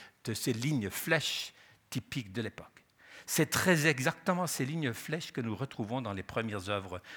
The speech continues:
de Roger Montandon, qui, lui aussi, s'intéresse aux phénomènes naturels les plus simples et au corps des femmes évoluant, évoluant dans l'espace. En confrontant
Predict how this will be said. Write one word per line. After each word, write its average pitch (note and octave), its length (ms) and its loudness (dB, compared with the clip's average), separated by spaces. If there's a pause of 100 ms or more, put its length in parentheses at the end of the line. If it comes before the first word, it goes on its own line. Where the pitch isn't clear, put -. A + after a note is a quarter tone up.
(140)
de C3 60 2
Roger C3 280 6
Montandon, G#2+ 580 -2
qui, D#3 320 -4
lui C3 240 -2
aussi, C#3+ 340 -2 (300)
s'intéresse C3+ 580 6
aux B2 40 0
phénomènes G#2+ 400 -2
naturels G2+ 460 -6
les F2+ 80 -6
plus - 180 -10
simples - 400 -4 (460)
et G2+ 120 0
au F#2+ 60 0
corps A#2 260 2
des F#2+ 100 -2
femmes G2 440 -4 (260)
évoluant, G2 640 -2 (300)
évoluant G#2 420 -2
dans F#2+ 120 -4
l'espace. - 600 -12 (560)
En D3+ 80 8
confrontant A3+ 500 4